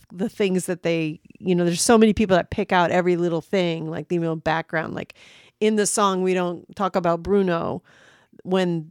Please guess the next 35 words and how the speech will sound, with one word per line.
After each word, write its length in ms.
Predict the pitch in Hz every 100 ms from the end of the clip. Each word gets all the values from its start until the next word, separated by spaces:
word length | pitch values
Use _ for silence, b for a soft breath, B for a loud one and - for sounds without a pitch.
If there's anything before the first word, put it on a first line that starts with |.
| - 170
Dolores 680 | 202 185 196 196 185 - 175
is 240 | 175 156
doing 340 | 151 175 165 160
her 220 | 190 175
part, 400 | - 165 165 -
right? 220 | - 151
And 100 | 151
she's 180 | - 170
singing 280 | 170 156 151
kind 220 | 160 156
of 60 | 151
an 80 |
octave 360 | 151 151 - 151
lower 240 | 156 151
than 160 | 156 151
everybody 420 | 151 151 151 147
else 220 | 143 156
'cause 140 | - -
she's 180 | - -
gotta 220 | - -
be 140 | -
really 220 | 170 - -
quiet 280 | - -
'cause 120 | - -
she 80 |
can 120 | _ -
hear 140 | - -
everything. 220 | _ _ _ B B B B B -
Um, 640 | 190 180 165 160 151 147 - _ _ _ _ _ _ _ _ _ _ _ _ _ _ _ _ _ _
if 220 | 208 220 226
you 140 | 208
watch 400 | 175 196 208 -
in 80 | 190
the 100 | 165
background, 800 | 151 156 165 226 220 226 233